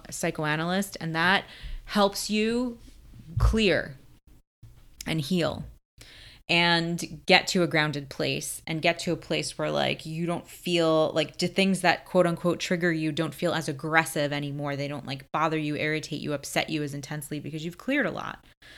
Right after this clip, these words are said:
Everyone has a different access point. For some people that might work, for some people it might not.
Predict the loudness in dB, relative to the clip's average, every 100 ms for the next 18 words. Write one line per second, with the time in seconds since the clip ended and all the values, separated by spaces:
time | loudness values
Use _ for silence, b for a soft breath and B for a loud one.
0 | B B B B B B B _ _ 0
1 | 4 6 6 4 2 2 0 0 -8 -6
2 | -6 -4 -4 -2 2 2 2 2 2 2
3 | 2 4 4 2 -8 -6 -4 -4 -4 -2
4 | -4 -4 -4 -4 -6